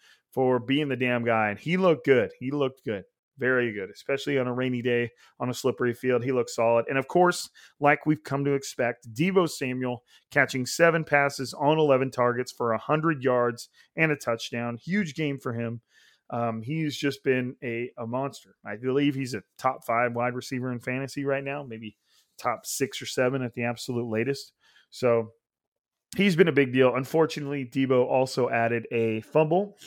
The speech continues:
to that, that, um, to that stat line. And I'd have to go back and look at it, but I thought Jimmy Garoppolo hit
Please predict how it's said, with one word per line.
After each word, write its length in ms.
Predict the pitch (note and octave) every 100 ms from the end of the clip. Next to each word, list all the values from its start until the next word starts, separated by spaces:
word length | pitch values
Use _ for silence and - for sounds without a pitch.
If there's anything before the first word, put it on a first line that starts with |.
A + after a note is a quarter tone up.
| - _ _ _
to 100 | -
that, 200 | E3+ D#3+ - E3+
that, 220 | C#3 C#3+ - _ _ _ _ -
um, 520 | C#3 B2+ B2 A#2+ A#2+ _ _ -
to 120 | D3
that 260 | C3 B2+ -
stat 300 | D3+ C#3+ D3
line. 300 | C#3+ D3+ D3
And 640 | D#3+ F3 F#3 F3+ E3+ D3+ _ - -
I'd 120 | -
have 120 | - -
to 60 |
go 80 | G3
back 220 | D3 C3
and 140 | C3 B2
look 180 | B2
at 160 | C3 A#2+
it, 160 | A#2+ -
but 160 | B2
I 40 | -
thought 420 | - F3 F#3 E3
Jimmy 240 | E3 D#3+
Garoppolo 600 | D3 C#3 C#3 C#3 C3+ C3+
hit 220 | - C#3